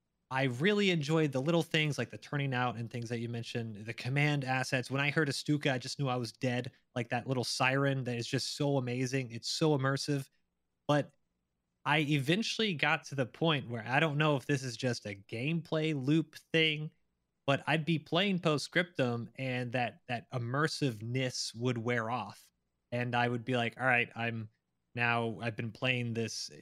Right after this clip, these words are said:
offensive game mode for now almo-, what feels like two hours, and we haven't gone anywhere, and nobody's talking, and I don't really know what's going on, and I just keep getting shot and killed instantly.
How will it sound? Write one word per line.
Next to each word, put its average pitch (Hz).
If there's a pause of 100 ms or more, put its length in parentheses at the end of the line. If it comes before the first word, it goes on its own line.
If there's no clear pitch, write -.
(240)
offensive 147
game 151
mode 151
for 117
now 110
almo-, 113 (120)
what 117
feels 156
like 131
two 190
hours, 147
and 120
we 131
haven't 131
gone 139
anywhere, 131
and 120
nobody's 135
talking, 139
and 123
I 123
don't 135
really 135
know 135
what's 131
going 135
on, 127
and 117
I 120
just 127
keep -
getting 131
shot 135
and 131
killed 139
instantly. 135